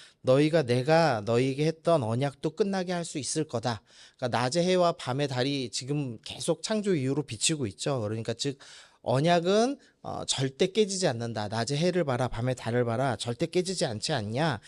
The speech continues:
이제 이 말씀을 지금 설명을 하고 있는 겁니다. 조금 이제 어려운 의미에서 말씀드리면 우리가 노아 언약을 지금 창세기 배우면서 살펴봤는데요.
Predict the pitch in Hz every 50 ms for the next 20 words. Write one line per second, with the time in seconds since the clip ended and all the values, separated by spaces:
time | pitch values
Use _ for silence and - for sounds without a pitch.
0 | - - - _ - 127 117 131 160 156 123 101 110 117 - - 165 160 156 139
1 | 127 123 123 127 123 - - - - _ - - - 220 214 202 196 185 175 175
2 | 190 214 202 196 151 117 110 117 131 131 127 110 104 98 87 98 90 95 - -
3 | - - - - - _ _ _ - 226 214 240 226 190 170 160 160 120 120 131
4 | 147 165 196 202 190 165 151 147 156 170 170 165 175 156 120 101 - - 151 151
5 | 139 131 123 120 117 131 160 165 156 135 110 107 113 120 131 120 101 113 123 139
6 | 151 160 165 165 160 160 156 151 143 147 143 135 123 110 117 107 110 117 113 110
7 | 107 - - 180 170 - 175 160 156 139 123 120 110 107 110 110 117 123 - -
8 | 175 165 190 185 151 120 107 107 104 104 95 107 113 151 175 156 127